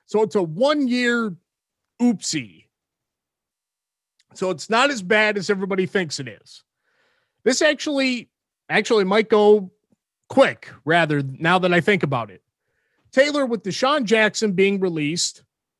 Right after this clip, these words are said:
covered that before. Marquise Godwin, the track star turned N F L player. You know, he's a speedster,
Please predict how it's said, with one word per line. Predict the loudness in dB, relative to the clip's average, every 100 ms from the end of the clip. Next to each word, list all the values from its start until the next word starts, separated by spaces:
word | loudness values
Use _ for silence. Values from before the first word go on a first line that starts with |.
| _ _ _ _
covered | 0 2 2 2
that | 2
before. | 0 -4 -2 0 0 -2 _ _ _ _ _ _
Marquise | 2 2 0 -2 -2
Godwin, | 0 2 2 2 2 2 0 -2 -8 _ _
the | -4 0 2 0
track | 0 0 2 0
star | -2 0 2 2
turned | 0 0 2
N | 0 0
F | 0
L | 0 -2
player. | -2 -2 0 -2 -4 -8 _ _ _ _ _ _ -2
You | 2
know, | 4
he's | 2 0
a | -2
speedster, | -4 -4 -4 -4 -4 0 2 2